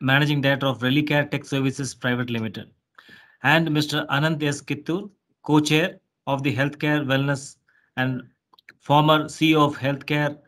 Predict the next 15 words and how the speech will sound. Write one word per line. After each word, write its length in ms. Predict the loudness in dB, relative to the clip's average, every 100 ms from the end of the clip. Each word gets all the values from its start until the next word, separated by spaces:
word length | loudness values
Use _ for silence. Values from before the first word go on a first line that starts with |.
| _ _ _ _ -4
Global 360 | 2 4 4 0
Enterprise, 520 | -2 -2 0 -2 -2
H 120 | -4
C 180 | -2 -2
G, 240 | 0 -2 -2
for 220 | -4 -2
curating 360 | 0 0 0
the 120 | -2 -2
session 340 | -4 -4 -6
for 220 | -2 -2
the 100 | 0
benefit 460 | 0 0 0 -2 -4
of 160 | -4
our 100 | -2
members. 460 | -2 -2 -4 -8 -14